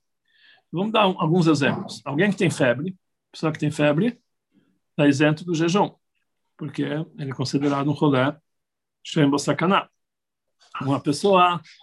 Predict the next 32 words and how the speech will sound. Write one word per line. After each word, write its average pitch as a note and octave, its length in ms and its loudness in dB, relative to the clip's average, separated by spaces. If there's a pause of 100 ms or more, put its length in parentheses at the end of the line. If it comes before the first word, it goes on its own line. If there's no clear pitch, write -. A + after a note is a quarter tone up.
(420)
que D#3+ 140 -4
tem, E3+ 380 2
é, D3 420 4
que - 160 -20
tá D3+ 140 -4
com D3 100 -12
uma C#3 160 -4
dor E3+ 180 -2
muito D#3+ 220 -10
forte, E3+ 420 0 (220)
por C#3 120 -10
exemplo, D3 320 -4
ele B2+ 80 -6
tá - 140 0
com F#3+ 80 -8
uma C3 140 -2
dor C#3+ 140 2
de C3 80 -4
dente D#3 260 -2
muito C3 260 -10
forte, E3+ 340 2
de B2 100 -6
tal C#3 160 -4
forma F3 280 0
que E3 120 -4
enfraquece D#3 580 -4
o - 20 -6
corpo E3 280 -6
inteiro, F3+ 380 -2 (600)
ele D#3+ 120 2
não D3+ 100 2
consegue, D#3+ 640 0